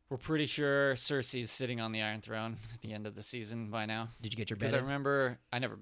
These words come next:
Speaker 1: I didn't bet her. She was, like, a pretty heavy, heavy favorite. But I know, I know we talked about it earlier at the beginning, where it's like, "Oh, like, who could it be?" But
Speaker 2: It's
Speaker 1: 'cause
Speaker 2: good.
Speaker 1: you thought she was gonna die this season, I was
Speaker 2: I
Speaker 1: like,
Speaker 2: didn't.
Speaker 1: "Eh,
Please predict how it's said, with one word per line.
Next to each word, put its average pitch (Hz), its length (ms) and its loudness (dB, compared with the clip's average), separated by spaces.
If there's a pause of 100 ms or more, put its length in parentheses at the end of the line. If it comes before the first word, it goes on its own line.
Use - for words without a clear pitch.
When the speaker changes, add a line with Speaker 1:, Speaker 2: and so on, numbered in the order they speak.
Speaker 1:
I 117 80 -2
didn't 107 160 -6
bet 104 140 -4
her. 107 140 -8
She 165 180 0
was, 170 120 0
like, 139 180 4
a 98 100 -6
pretty 107 300 -4
heavy, 104 320 -4
heavy 110 180 -6
favorite. 110 340 -6 (1120)
But 120 140 2
I 117 80 4
know, 117 240 0
I 127 80 0
know 147 140 8
we 143 140 6
talked 131 260 4
about 107 180 4
it 101 140 -2
earlier 127 320 2
at 104 80 -6
the - 60 -20
beginning, 110 420 -2
where 110 80 -8
it's 117 100 -10
like, 151 140 -6 (880)
"Oh, 233 180 -10
like, 202 160 -4
who 208 140 -6
could 208 100 2
it 202 100 0
be?" 208 300 0
But 135 280 -4 (440)
Speaker 2:
It's 123 120 -14
Speaker 1:
'cause 143 100 0
Speaker 2:
good. 175 60 0
Speaker 1:
you 226 40 -2
thought 151 220 0
she 139 60 -4
was 117 100 -4
gonna 117 140 -2
die 101 200 -2
this 104 140 -8
season, 120 360 -8
I 123 60 -6
was 123 80 0
Speaker 2:
I 131 60 2
Speaker 1:
like, - 100 -2
Speaker 2:
didn't. 120 220 -6
Speaker 1:
"Eh, 208 320 0